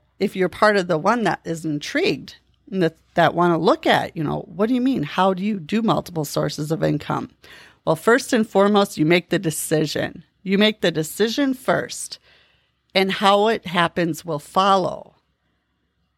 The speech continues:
And this is so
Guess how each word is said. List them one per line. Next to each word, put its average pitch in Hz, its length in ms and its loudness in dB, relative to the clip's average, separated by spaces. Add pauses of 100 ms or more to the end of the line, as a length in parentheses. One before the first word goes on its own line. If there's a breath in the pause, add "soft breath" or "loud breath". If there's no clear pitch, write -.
(1040)
And 226 220 2
this 262 260 -2
is 285 200 0
so 247 640 0